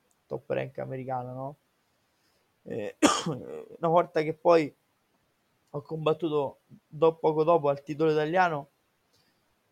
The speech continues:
eh, non era, diciamo, non avevo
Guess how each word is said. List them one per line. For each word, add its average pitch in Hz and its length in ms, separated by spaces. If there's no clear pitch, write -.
eh, 52 500
non 143 180
era, 151 340
diciamo, 131 960
non 147 240
avevo 151 640